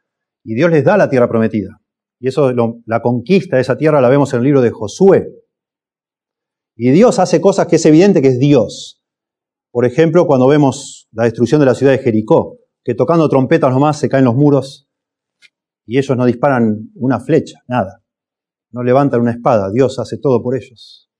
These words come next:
Pero a medida que pasa el libro de Josué, vemos a Josué, que era un general, combatiendo con un ejército y Dios dándoles victoria por medio de ese ejército,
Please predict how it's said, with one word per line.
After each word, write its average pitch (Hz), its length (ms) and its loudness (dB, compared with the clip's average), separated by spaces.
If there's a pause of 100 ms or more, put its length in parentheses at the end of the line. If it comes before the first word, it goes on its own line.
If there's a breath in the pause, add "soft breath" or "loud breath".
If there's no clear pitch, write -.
(640)
Pero 110 120 -6
a - 40 -4
medida 180 220 2
que 165 100 0
pasa 175 380 -2
el 139 60 0
libro 165 180 4
de 135 60 2
Josué, 165 320 0
vemos 165 280 0
a 131 80 0
Josué, - 260 -2
que 135 60 -2
era 123 80 0
un 110 60 0
general, 131 480 -2 (920)
combatiendo 113 720 2
con 120 120 4
un 143 80 4
ejército 131 540 0
y 117 120 4
Dios 170 520 2
dándoles 123 320 2
victoria 117 500 0
por 113 160 -2
medio 135 200 4
de 113 60 4
ese 101 120 -4
ejército, 101 400 -12